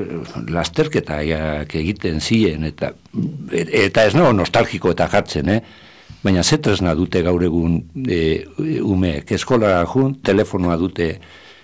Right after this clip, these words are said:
lau urtetik ni-, bueno, bai, bai, bai, bai, e, e, batzuk karban ikusten dituzu eta ja,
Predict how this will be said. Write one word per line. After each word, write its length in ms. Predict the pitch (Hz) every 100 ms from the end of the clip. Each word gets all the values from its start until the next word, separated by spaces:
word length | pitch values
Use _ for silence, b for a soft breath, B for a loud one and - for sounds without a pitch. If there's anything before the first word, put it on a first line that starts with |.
| B 165 139 143 147 165 170 160 165 120
lau 180 | 107 117
urtetik 460 | 101 - 92 95 82
ni-, 100 | -
bueno, 280 | 113 131 78
bai, 160 | 117
bai, 160 | 76 82
bai, 160 | 67 64
bai, 120 | 73 64 60 60
e, 140 | 69
e, 300 | 69 73 71
batzuk 300 | 73 87 80 -
karban 340 | 98 80 73
ikusten 340 | 73 73 85 71
dituzu 320 | 82 95 90
eta 160 | 80 76
ja, 160 | 78